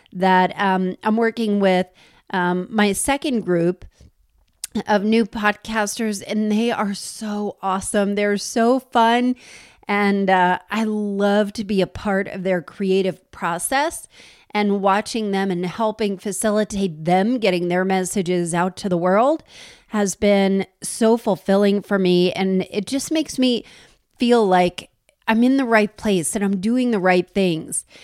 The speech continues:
But as you can tell, it's, it's a lot. And so I saw that one of my,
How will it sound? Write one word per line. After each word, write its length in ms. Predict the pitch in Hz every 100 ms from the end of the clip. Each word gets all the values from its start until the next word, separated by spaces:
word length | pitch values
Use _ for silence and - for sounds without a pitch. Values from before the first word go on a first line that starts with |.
| - _ -
But 80 | 254
as 180 | 254
you 80 | 311
can 180 | 349 311
tell, 300 | 254 214 185
it's, 260 | 214 - -
it's 220 | - 254 285
a 60 |
lot. 440 | 254 214 180 156 -
And 240 | 214 214
so 440 | - 220 208 202 208 - - - _ _ _ _ -
I 100 | 240
saw 300 | - 294 320
that 140 | 285
one 220 | 214 220
of 80 | 254
my, 520 | 254 208 196 190 190